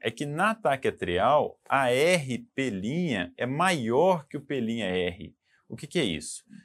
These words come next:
A gente viu lá na ataque supra por reentrada, nodal ou feixe anômalo, que o R P', então do início da onda R até a onda P retrógrada, é menor que oitenta milissegundos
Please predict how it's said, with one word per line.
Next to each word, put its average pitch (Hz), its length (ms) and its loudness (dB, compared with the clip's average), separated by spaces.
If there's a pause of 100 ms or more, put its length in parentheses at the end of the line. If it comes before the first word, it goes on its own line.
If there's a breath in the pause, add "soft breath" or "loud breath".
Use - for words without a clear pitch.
(120)
A 120 80 4
gente 165 280 0
viu 156 300 0
lá 139 180 6
na 123 80 2
ataque 113 300 2
supra 107 280 -4
por 107 120 -6
reentrada, 101 640 2
nodal 98 560 0
ou 101 300 -4
feixe 95 380 -8
anômalo, 104 580 -4
que - 140 -6
o 170 140 -4 (140)
R 151 640 4 (200)
P', 87 800 0
então 98 300 -6
do 95 80 -8
início 143 520 -4
da 151 180 2
onda 127 320 2
R 87 420 4
até 139 560 0
a 156 120 2
onda 120 360 -2 (140)
P 90 240 -2
retrógrada, 95 1080 2 (300 soft breath)
é - 100 -2
menor 107 600 0
que - 120 -4
oitenta 131 360 -4
milissegundos 98 1160 -4